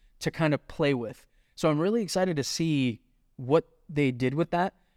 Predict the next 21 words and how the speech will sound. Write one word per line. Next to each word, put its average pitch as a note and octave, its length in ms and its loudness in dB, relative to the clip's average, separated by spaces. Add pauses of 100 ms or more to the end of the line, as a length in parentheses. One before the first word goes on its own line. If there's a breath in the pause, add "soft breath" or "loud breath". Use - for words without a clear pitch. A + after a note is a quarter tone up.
because C#3+ 380 0
looking F#3+ 240 0
at D#3+ 60 0
the C#3+ 80 -4
flavor D3 280 0
profile B2 480 0
online, A#2+ 460 0 (920)
it D3+ 160 -4
says E3+ 280 2
that E3 100 2
it's D3 140 0
like C3+ 140 0
a - 40 -10
smooth D#3 320 -2
back C3+ 280 2
end, C3 200 -2
supposed C3 240 -4
to C3+ 60 -10
be C3 180 0
vanilla, C3 500 2
caramel, C3 680 0